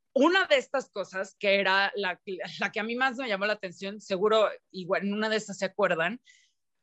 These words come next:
el, varios medios se lo atribuyeron a Morena. La verdad, a mí no me quedó tan claro que haya sido Morena,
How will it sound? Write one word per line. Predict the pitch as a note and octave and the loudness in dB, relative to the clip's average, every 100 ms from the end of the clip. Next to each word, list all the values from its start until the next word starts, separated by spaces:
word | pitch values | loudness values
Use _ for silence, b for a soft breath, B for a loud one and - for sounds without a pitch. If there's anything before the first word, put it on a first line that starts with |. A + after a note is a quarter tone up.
| _ | _
el, | - A3+ A#3 A#3 A#3 | 0 2 2 2 -2
varios | F#3+ E3+ G3 C#4+ D#4+ C4+ | -10 -2 2 2 0 0
medios | D4 C4 A#3+ A#3+ - | 2 4 4 2 -4
se | G#3+ | -4
lo | F#3+ | -2
atribuyeron | F#3+ G3 F#3+ G3+ G#3+ A3 | -2 -4 -4 -2 -2 -2
a | G#3 | -4
Morena. | F3+ F3+ F3+ E3 G#3 C4 | -4 -4 -4 -6 -10 -10
La | - F#3+ | -6 0
verdad, | F#3 F#3+ | 2 4
a | G3 | 2
mí | G#3+ | 0
no | G#3+ | -8
me | G3+ | -10
quedó | - F3+ F#3 | -8 -6 -4
tan | F#3+ G3 | -2 -4
claro | G3 G3 F#3+ | -2 0 0
que | F#3+ | -2
haya | F#3+ F#3+ | -6 -6
sido | F#3+ F#3+ | -6 -6
Morena, | E3+ E3+ G3 | -4 -2 -2